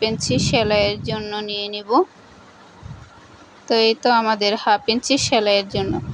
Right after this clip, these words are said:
তো এখন আমাদের বডির মাপ দিতে হবে। তো এখানে আমাদের বডির মাপ রয়েছে বাইশ ইঞ্চি, তো আমি সাড়ে পাঁচ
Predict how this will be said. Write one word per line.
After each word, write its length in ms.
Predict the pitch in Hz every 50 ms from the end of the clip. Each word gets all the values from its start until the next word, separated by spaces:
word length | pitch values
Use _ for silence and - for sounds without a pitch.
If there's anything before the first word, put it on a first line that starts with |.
| - - - - -
তো 80 | - 254 233 226
এখন 240 | 208 233 240 - 294 262
আমাদের 340 | 240 226 233 226 220 233 233 233
বডির 460 | 208 214 220 214 214 214 226 233 220
মাপ 200 | 226 214 208 202 202
দিতে 260 | 202 214 208 - - 214
হবে। 340 | 226 - 208 208 208 214 240 330 - - - - - - - - -
তো 100 | - 233 233
এখানে 360 | 226 220 220 - 277 247 240 226
আমাদের 380 | 214 208 214 214 208 214 214 214
বডির 380 | 208 208 208 202 208 220 220 220
মাপ 200 | 214 214 208 208 - - -
রয়েছে 580 | 220 214 208 208 208 214 214 - - - 269 220 240 349 - - - -
বাইশ 420 | 220 220 220 202 208 208 214 - 226
ইঞ্চি, 300 | 247 226 214 - - 240 285
তো 140 | - - 220 202
আমি 200 | 202 196 208 240 320
সাড়ে 360 | - - - 254 226 220 214 202
পাঁচ 260 | - - 214 214